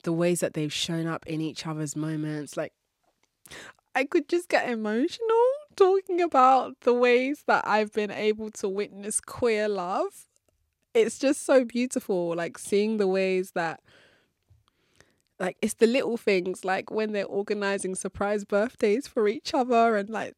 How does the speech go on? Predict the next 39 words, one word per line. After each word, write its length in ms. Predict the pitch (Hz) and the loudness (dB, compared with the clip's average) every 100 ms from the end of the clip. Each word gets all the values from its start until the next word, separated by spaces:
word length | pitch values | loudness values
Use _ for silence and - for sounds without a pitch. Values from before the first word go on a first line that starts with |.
| - | -12
this, 220 | 262 - - | -12 -12 -10
the, 140 | 302 - _ | -10 -10 _
it's 220 | 277 277 | -6 -6
just 280 | - 339 - | 0 0 2
so 260 | - 247 269 | 6 6 6
special, 680 | - - 220 226 - 233 196 | 0 4 4 4 2 4 4
and 120 | 190 | 2
it's 240 | 185 190 | -2 -6
just 420 | - 240 - - - | 2 2 2 -4 2
so, 460 | 226 214 208 190 - _ _ _ _ _ _ _ _ _ - | 6 6 4 2 -4 _ _ _ _ _ _ _ _ _ 2
it's 200 | 214 226 | 4 6
so 260 | - 233 | 6 4
deep, 400 | 208 202 185 - - _ _ - | 6 4 2 0 -10 _ _ -4
right? 260 | 156 170 - | 0 0 0
I 80 | 202 | -2
just 200 | - 254 | 0 0
don't 160 | 233 | 2
think 120 | 208 170 | 2 0
men 140 | 180 | 0
are 60 | 160 | -2
that 160 | 156 | -4
deep. 320 | - 147 - - _ - - _ _ _ - | -6 -8 -10 -18 _ -20 -20 _ _ _ 0
Um, 600 | 165 160 156 156 160 127 _ | 2 2 -2 -6 -10 -14 _
and 140 | 180 180 | 0 0
of 100 | 165 | 0
course, 280 | - 190 180 | -2 0 0
that's 180 | 165 | -4
a 60 | 160 | -2
bit 100 | 156 | -2
of 80 | 156 | -2
a 40 | |
generalisation, 760 | 160 160 151 147 147 160 - 143 | -4 -4 -2 -4 -2 -2 -2 -6
but 100 | 135 | -4
what 200 | 151 170 | -2 0
I 100 | 160 | -2
am 160 | 151 | -4
saying 600 | 147 - 175 165 147 143 131 | -4 -2 0 0 -2 -6 -8
is 380 | 147 143 143 | -6 -6 -6
that 340 | - 143 135 | -6 -4 -4